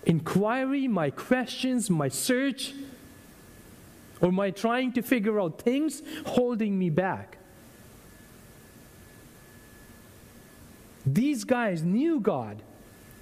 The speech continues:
and they didn't care.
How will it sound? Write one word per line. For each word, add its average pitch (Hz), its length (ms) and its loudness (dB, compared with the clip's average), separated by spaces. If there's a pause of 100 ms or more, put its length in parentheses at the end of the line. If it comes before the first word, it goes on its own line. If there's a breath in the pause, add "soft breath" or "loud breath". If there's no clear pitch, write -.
(1800)
and 185 100 2
they 208 120 4
didn't 208 240 -2
care. 220 380 0